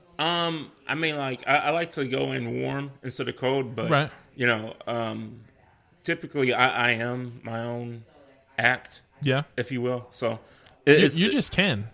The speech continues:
Speaker 1: I, I'm Ken, right?
Speaker 2: Being Ken is Ken.
Speaker 1: Yeah.
Speaker 2: You're not, you're not a
Speaker 1: Like,
Speaker 2: gimmick.
Speaker 1: it's, it's enough.
Speaker 2: You're not a gimmick. You're just you.
Speaker 1: Yeah.
Speaker 2: And you just, sometimes you, sometimes you're Ken turned at, to three, where you're just
Speaker 1: Right,
Speaker 2: chill,
Speaker 1: right.
Speaker 2: and then sometimes you crank that shit up.
Speaker 1: I do.
Speaker 2: And that's when it's,
Speaker 1: Absolutely.
Speaker 2: and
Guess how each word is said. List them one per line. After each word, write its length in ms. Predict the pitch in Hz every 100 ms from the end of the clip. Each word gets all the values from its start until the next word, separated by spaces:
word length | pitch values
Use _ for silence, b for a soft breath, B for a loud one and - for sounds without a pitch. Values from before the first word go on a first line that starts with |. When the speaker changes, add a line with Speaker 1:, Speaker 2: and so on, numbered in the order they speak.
| -
Speaker 1:
I, 60 | 156
I'm 180 | 160 160
Ken, 300 | 226 143 - -
right? 200 | 151 113 b b b
Speaker 2:
Being 200 | 175 226
Ken 240 | - 202 180
is 100 | -
Ken. 320 | - 156 107 b b
Speaker 1:
Yeah. 120 | 165
Speaker 2:
You're 100 | 180
not, 160 | 226 - B 180
you're 140 | 233
not 100 | 220
a 40 | 156
Speaker 1:
Like, 20 | 180
Speaker 2:
gimmick. 160 | 208 -
Speaker 1:
it's, 120 | -
it's 160 | 196 196
enough. 380 | 180 180 - -
Speaker 2:
You're 100 | 226
not 140 | 262
a 40 | 160
gimmick. 400 | 147 190 135 - 147
You're 160 | 185
just 200 | 202 180
you. 340 | 202 185 113 120
Speaker 1:
Yeah. 200 | 208 139
Speaker 2:
And 120 | 160
you 80 | 170
just, 180 | 165 - - 143
sometimes 560 | 208 185 196 175 160
you, 160 | 156 135 B B -
sometimes 480 | 190 185 185 170
you're 100 | 160
Ken 500 | - - 160 160 156 - -
turned 360 | 160 151 143
at, 280 | 135 - -
to 120 | 147
three, 480 | - 135 127 139 202
where 180 | 156 135
you're 100 | 131
just 200 | 127 117
Speaker 1:
Right, 120 | 120
Speaker 2:
chill, 300 | 135 143 180 127
Speaker 1:
right. 200 | 127 175
Speaker 2:
and 80 |
then 100 | 185
sometimes 460 | 185 214 208 202 180
you 80 | 185
crank 260 | 202 190
that 140 | 196 190
shit 180 | 208 208
up. 240 | 240 -
Speaker 1:
I 140 | 113 117
do. 380 | 120 113 139 196 - -
Speaker 2:
And 120 | 139
that's 180 | 143 160
when 140 | 160
it's, 100 | 131
Speaker 1:
Absolutely. 240 | 120 151 196 b -
Speaker 2:
and 220 | 156 160